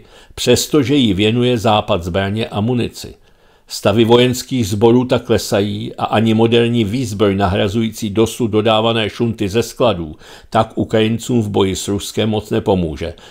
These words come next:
protože ji za chvíli nebude mít kdo ovládat. Rusové mají všeho dost, postupně změnili taktiku a i přes tvrzení našich médií si na frontě dělají víceméně to, co mají v plánu.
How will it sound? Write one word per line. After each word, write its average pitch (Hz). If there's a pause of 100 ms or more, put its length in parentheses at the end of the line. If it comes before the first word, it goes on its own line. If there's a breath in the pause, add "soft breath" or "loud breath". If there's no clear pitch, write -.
(160 loud breath)
protože 113
ji 117
za 98
chvíli 104
nebude 98
mít 98
kdo 95
ovládat. 87 (600 soft breath)
Rusové 143
mají 135
všeho 123
dost, -
postupně 113
změnili 101
taktiku 107 (400 soft breath)
a 107
i 135
přes -
tvrzení 127
našich 107
médií 117
si -
na 110
frontě 117
dělají 117
víceméně 117
to, 107
co 101
mají 95
v 87
plánu. 95